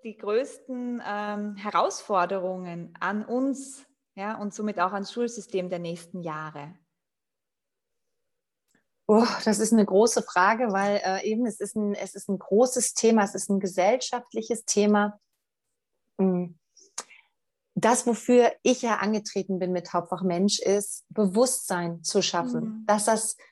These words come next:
Speaker 2: so nicht weitergehen kann. Und zwar, äh, nicht nur, ja, wir, also nicht nur weitergehen kann, was, äh, Nachhaltigkeit, was Natur, was, also unser ganzes Denken auch im,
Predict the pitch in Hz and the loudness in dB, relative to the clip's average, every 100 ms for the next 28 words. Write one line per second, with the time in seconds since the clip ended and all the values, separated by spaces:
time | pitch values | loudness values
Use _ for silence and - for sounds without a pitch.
0 | - 220 220 220 214 208 226 180 175 175 | -2 6 6 6 4 4 4 4 2 0
1 | 190 175 175 196 196 - 196 202 214 208 | -4 -6 -2 -2 -2 0 4 4 2 -2
2 | - _ _ 202 196 - - - - 208 | -20 _ _ 4 4 2 -8 -16 -18 -20
3 | - - - _ 202 220 220 220 214 208 | -20 -20 -20 _ 4 4 4 4 6 4
4 | 202 208 202 202 - - 180 190 190 220 | 2 -2 -2 -4 -6 -8 -6 -2 0 -2
5 | 233 202 196 202 190 196 196 202 196 196 | 0 0 0 0 -2 -4 -4 -4 -2 -2
6 | - - 196 190 - - - 196 220 226 | -4 -6 -2 -2 -2 -6 0 2 2 2
7 | 220 220 208 208 196 196 190 196 185 - | 0 0 -4 -4 -2 -2 -2 -4 -4 0
8 | 240 214 196 190 196 208 202 196 214 233 | 2 2 2 0 0 0 0 0 -2 -4
9 | 220 202 220 220 - 202 190 196 | -6 -4 -4 -4 -4 -2 -2 -4